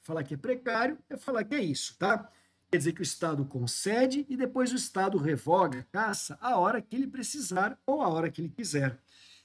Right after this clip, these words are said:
E os melhores exemplos aqui são <clears throat> os despachantes, taxistas, certo?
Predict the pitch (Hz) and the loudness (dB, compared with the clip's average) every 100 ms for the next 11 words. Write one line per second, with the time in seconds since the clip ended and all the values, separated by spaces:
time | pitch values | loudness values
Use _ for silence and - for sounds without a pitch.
0 | - 277 226 262 214 208 196 160 175 143 | 2 2 6 4 6 6 4 2 2 2
1 | 151 139 170 - 233 - 185 147 - _ | -2 -2 -2 -2 -6 0 2 2 -2 _
2 | - - - _ _ _ _ _ _ _ | -10 -8 -12 _ _ _ _ _ _ _
3 | _ _ _ _ _ _ _ _ _ _ | _ _ _ _ _ _ _ _ _ _
4 | _ _ _ _ - 285 147 156 180 - | _ _ _ _ 0 2 4 6 6 4
5 | 196 190 - 190 185 175 165 190 - - | -2 -2 0 2 4 2 0 -6 -8 -8
6 | - _ _ _ _ _ _ _ _ _ | -10 _ _ _ _ _ _ _ _ _
7 | _ _ _ _ _ _ - - 175 180 | _ _ _ _ _ _ -20 0 2 2
8 | - - - 208 202 170 - - 190 - | 0 -4 0 2 2 0 -2 -4 -2 -2
9 | - - _ _ - - - - - - | -6 -10 _ _ -20 -20 -20 -16 -8 0
10 | 165 208 233 - | 4 4 2 -6